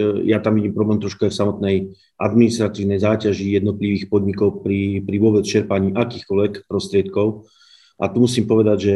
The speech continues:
pán minister, e, minulý týždeň, keď sme boli na P P A, predstavoval nového generálneho riaditeľa, tak jasne deklaroval v tom, že pôjdeme cestou, kedy, keď sú nastavené nejaké pravidlá na úrovni Európskej komisie,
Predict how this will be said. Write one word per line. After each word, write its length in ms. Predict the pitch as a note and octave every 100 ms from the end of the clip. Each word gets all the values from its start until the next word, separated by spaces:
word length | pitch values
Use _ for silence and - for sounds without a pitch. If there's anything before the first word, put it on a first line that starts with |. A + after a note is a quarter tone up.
| G2 G2
pán 160 | G#2
minister, 480 | A2 A2 G#2+ A2 G#2
e, 160 | G2+ G2+ G2+ G2+ F#2 G2 -
minulý 160 | G#2+ G2+
týždeň, 400 | G#2 G#2+ G#2 G2
keď 400 | G#2 F2+ - F#2
sme 160 | G2+
boli 160 | G2 G#2
na 160 | G2 G2
P 80 | G#2
P 160 | G#2 G2
A, 160 | G2
predstavoval 880 | F#2+ G2 F#2+ G#2+ G2 G2 G2 F#2+ F#2+ _ _ _ _ _
nového 320 | A2 G#2+ G2+
generálneho 480 | F#2+ G#2 G2+ G2+ G2
riaditeľa, 480 | F#2+ G2 - G2+ F#2+
tak 160 | F#2+
jasne 240 | G2+ G2+ F#2
deklaroval 480 | F#2+ G2+ G2 F#2+ F#2
v 80 |
tom, 160 | G2 G2
že 320 | F#2 F#2 F2+ - _ _ _ _ _ G2 F#2+ F#2+ F#2+
pôjdeme 320 | A#2 A2+ G#2+
cestou, 840 | - G#2+ - A2 G#2+ G#2+ G#2 - - -
kedy, 580 | G2+ F#2+ G2 G2 G2 - - G2 F#2+ F#2+ _
keď 120 | A#2 -
sú 80 |
nastavené 420 | G#2+ G#2+ A2+ G#2 G2
nejaké 300 | G2+ G2 -
pravidlá 640 | F#2+ F#2+ G2 G2 F#2+ F2+ - _ _ _ _ _ -
na 380 | A2+ F#2+ F#2+ F#2+
úrovni 560 | A2+ G#2+ G2 G2 F#2+ G2
Európskej 480 | G#2 G#2+ - G#2 F#2
komisie, 640 | G2+ G2 G2+ G2+ G#2+